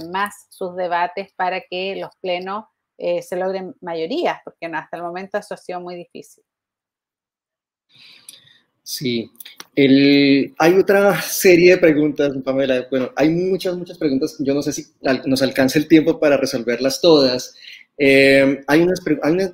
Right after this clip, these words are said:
Speaker 2: hay un grupo de tres preguntas sobre la, sobre la participación, eh, ciudadana y sobre la difusión del trabajo de la,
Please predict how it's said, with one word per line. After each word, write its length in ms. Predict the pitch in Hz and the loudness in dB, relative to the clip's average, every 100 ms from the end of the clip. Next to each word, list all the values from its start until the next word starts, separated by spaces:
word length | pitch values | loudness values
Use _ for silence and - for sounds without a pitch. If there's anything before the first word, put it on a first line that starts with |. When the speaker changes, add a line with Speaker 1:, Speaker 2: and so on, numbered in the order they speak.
| - | -2
Speaker 2:
hay 80 | 175 | -2
un 60 | |
grupo 200 | 190 185 | 0 0
de 60 | 180 | 0
tres 240 | - 139 | 2 0
preguntas 460 | - 160 160 160 160 | 0 0 0 -2 -4
sobre 260 | - 143 127 | -2 0 0
la, 460 | 117 117 113 110 | -2 -4 -6 -10
sobre 320 | - - 123 120 | -10 -4 -2 -2
la 220 | 113 113 | -4 -4
participación, 1200 | 127 - - 131 123 - 143 139 139 139 147 151 - | -8 -6 -10 -6 -4 -2 0 2 4 2 2 -2 -4
eh, 260 | 139 135 | -2 0
ciudadana 800 | 131 135 127 143 156 151 139 139 | 0 2 2 4 2 2 0 -2
y 280 | 147 135 135 | 0 2 2
sobre 200 | 131 123 | 0 -4
la 100 | 123 | -4
difusión 340 | 120 - 127 | -6 -6 -6
del 120 | 127 143 | -4 -4
trabajo 420 | 131 117 113 131 | -2 -2 -2 -2
de 60 | |
la, 160 | 131 113 | -4 -6